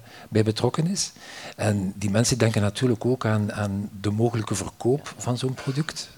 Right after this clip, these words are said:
eh, terecht. En, eh, dat was eigenlijk ook, ehm, een hele goede, eh, match, want, ehm,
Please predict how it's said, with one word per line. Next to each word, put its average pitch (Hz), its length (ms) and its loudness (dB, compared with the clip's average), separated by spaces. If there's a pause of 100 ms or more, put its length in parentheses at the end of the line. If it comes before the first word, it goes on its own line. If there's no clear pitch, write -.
eh, 101 100 -6 (220)
terecht. - 440 -4 (540)
En, 101 280 4
eh, 101 140 6 (100)
dat 98 100 2
was 101 120 4
eigenlijk 113 260 4
ook, 123 200 4
ehm, 104 300 6
een 110 180 2
hele 127 200 6
goede, 113 420 6 (800)
eh, - 180 4
match, - 680 2 (100)
want, 104 400 0
ehm, 107 800 -2